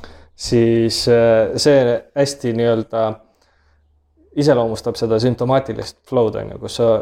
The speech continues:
lähedki sinna seisundisse, on ju, siis sa tuled sealt välja ja siis sa mõtled jälle, mismoodi sa sinna seisundisse võiks tagasi minna või, või siis sa kogemata said sinna seisundisse, on ju, sulle nii väga meeldis, siis sa hakkad neid sarnaseid asju tegema, on ju, see tekib sealt mingisugune huvi, on ju, mingi uue asja vastu läbi selle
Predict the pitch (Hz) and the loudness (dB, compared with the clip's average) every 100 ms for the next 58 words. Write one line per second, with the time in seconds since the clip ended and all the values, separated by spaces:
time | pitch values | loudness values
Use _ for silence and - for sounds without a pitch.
0 | - 127 123 - 110 117 113 135 139 131 | 0 0 0 -4 -8 -4 0 2 2 0
1 | 123 120 - 120 117 113 - 110 107 104 | -2 -2 -2 -2 -2 -4 -4 -4 -2 -4
2 | 104 - 120 123 107 107 107 104 - 113 | -12 -8 -2 0 0 -2 -4 -10 -6 -8
3 | 113 107 113 107 113 110 123 113 110 110 | -6 -2 -2 0 -4 -8 -6 -6 -6 -8
4 | 120 117 113 127 117 110 - 113 - 131 | -4 -4 0 0 0 -4 -6 -6 -4 0
5 | 120 110 110 110 113 117 120 117 - 135 | 0 0 -4 -4 -4 -2 -2 -2 -2 -2
6 | 113 - 117 127 123 117 127 - 110 113 | -2 -6 -4 -2 0 0 -2 -4 -4 -4
7 | 107 110 110 117 113 110 107 - 110 107 | -4 -8 -4 -4 -2 -4 -6 -8 -10 -8
8 | 107 113 107 113 120 117 113 120 117 110 | -8 -6 -4 -2 0 0 0 0 0 -4
9 | - - 113 110 - 110 110 107 120 107 | -10 -10 -6 -6 -6 -10 -10 -6 -6 -4
10 | 110 107 - 110 104 107 107 101 107 107 | -4 -6 -6 -10 -8 -8 -10 -18 -20 -20
11 | 113 110 _ _ _ _ 127 117 - 110 | -16 -18 _ _ _ _ -12 -12 -6 -6
12 | - 113 110 107 110 104 104 120 120 110 | -6 -10 -8 -6 -6 -6 -4 -2 0 0
13 | 110 110 110 110 113 110 113 120 113 110 | -4 -10 -8 -4 0 0 -2 -6 -8 -8
14 | - - 110 110 - - | -12 -16 -12 -12 -14 -16